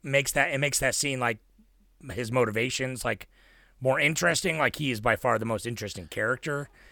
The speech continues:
you know, 'cause he'll torture a guy, but then he has, like, a heart of gold at the same time.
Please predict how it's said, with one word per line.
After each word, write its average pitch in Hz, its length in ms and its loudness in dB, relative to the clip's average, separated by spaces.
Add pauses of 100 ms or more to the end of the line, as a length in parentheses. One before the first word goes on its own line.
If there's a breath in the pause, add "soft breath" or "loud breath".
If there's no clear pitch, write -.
(240 soft breath)
you 123 120 -2
know, 127 100 6
'cause 127 180 0
he'll 147 120 6
torture 135 420 4
a 117 60 4
guy, 117 260 6
but 113 100 -2
then 117 140 0
he 117 100 -2
has, 117 200 2
like, 110 120 -2
a 104 60 0
heart 107 200 0
of 104 60 -10
gold 110 280 2
at 98 80 -14
the 92 60 -12
same 110 200 -4
time. 113 300 0